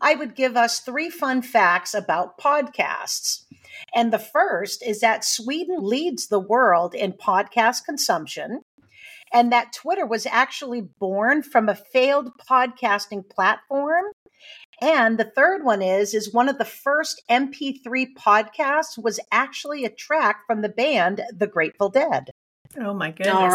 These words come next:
Speaker 3: right.
Speaker 2: we have to see if we can get some listeners in Sweden.
Speaker 3: I was gonna say, shout out to our
Speaker 1: Yes.
Speaker 3: Swedes out there.
Speaker 2: Whoop, whoop.
Speaker 1: Yes.
Speaker 3: All
Speaker 2: All
Speaker 3: right.
Speaker 2: right.
Speaker 3: I don't know.
Speaker 2: Great
Speaker 3: I mean,
Speaker 2: facts.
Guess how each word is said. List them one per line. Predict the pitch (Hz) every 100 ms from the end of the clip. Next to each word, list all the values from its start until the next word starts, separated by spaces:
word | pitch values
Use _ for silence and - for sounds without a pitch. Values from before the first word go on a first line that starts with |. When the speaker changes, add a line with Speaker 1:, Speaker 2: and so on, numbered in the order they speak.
| 220
Speaker 3:
right. | - 220
Speaker 2:
we | 240
have | 233
to | 240
see | 233
if | 240
we | 247
can | 214
get | -
some | 214 202
listeners | 214 226 202
in | 190 180
Sweden. | 226 302 302 - - - -
Speaker 3:
I | 226
was | 247
gonna | 226
say, | 302 233
shout | - 247 247
out | 254 240
to | 277
our | 214
Speaker 1:
Yes. | 220 -
Speaker 3:
Swedes | 220 277 311 196
out | 208 196 190
there. | 196 - 156 151
Speaker 2:
Whoop, | 330 494
whoop. | 180
Speaker 1:
Yes. | 202 262 214 151 - - - - - -
Speaker 3:
All | 226
Speaker 2:
All | 240
Speaker 3:
right. | 185 196 214 262 285
Speaker 2:
right. | 240 202 190 190 180 - _ - - -
Speaker 3:
I | 285
don't | 254
know. | 262 208
Speaker 2:
Great | 175
Speaker 3:
I | 185
mean, | 190
Speaker 2:
facts. | 185 - -